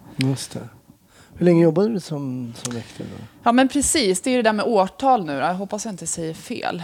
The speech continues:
Speaker 2: Jag ber om ursäkt i såna fall. Men, men jag, jag klev ju in genom grindarna då i noll åtta Sörentorp då för att bli polis.
Speaker 1: Mm.
Speaker 2: Så noll sex, slutet på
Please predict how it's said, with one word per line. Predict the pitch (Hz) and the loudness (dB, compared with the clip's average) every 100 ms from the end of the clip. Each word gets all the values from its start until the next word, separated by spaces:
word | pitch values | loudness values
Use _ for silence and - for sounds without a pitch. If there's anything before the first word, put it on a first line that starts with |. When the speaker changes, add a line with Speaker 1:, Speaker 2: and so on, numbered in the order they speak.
| - | -8
Speaker 2:
Jag | 190 | -6
ber | 185 | -6
om | 185 | -6
ursäkt | 170 - 214 - | -8 -6 -8 -8
i | 196 | -10
såna | - 160 | -8 -6
fall. | 156 | -4
Men, | 180 196 - - | -2 -4 -6 -8
men | 208 196 - - | -6 -6 -8 -8
jag, | 208 208 208 - - | -2 0 -2 -6 -8
jag | 214 220 220 | -2 -2 -2
klev | 240 233 | -2 -2
ju | |
in | 247 254 | -2 -2
genom | 240 220 | -4 -4
grindarna | 214 196 175 202 214 180 | -2 -2 -2 -2 0 0
då | 143 147 | 0 -2
i | 151 | -4
noll | 180 156 151 175 | -4 -4 -2 -2
åtta | 196 - - - 147 | -2 -6 -4 -2 -2
Sörentorp | - 160 147 151 151 175 160 - | -2 -4 -4 -8 -6 -4 -6 -8
då | - | -12
för | 147 | -10
att | 147 | -8
bli | 147 | -10
polis. | - 160 165 107 - - - _ - - - | -10 -8 -6 -6 -4 -4 -6 _ -20 -20 -4
Speaker 1:
Mm. | 139 117 127 139 - - - - - - - - - | -2 0 -2 -4 -14 -20 -20 -16 -16 -16 -20 -20 -20
Speaker 2:
Så | - - 180 | -14 -6 -4
noll | 185 202 196 170 170 | -2 0 2 0 0
sex, | 175 - 247 185 - - - - - - - _ | -4 -2 0 -2 -4 -8 -4 -2 -2 -4 -8 _
slutet | - 202 196 185 - 175 - | -12 -4 -4 -4 -10 -14 -8
på | 170 160 | -4 -4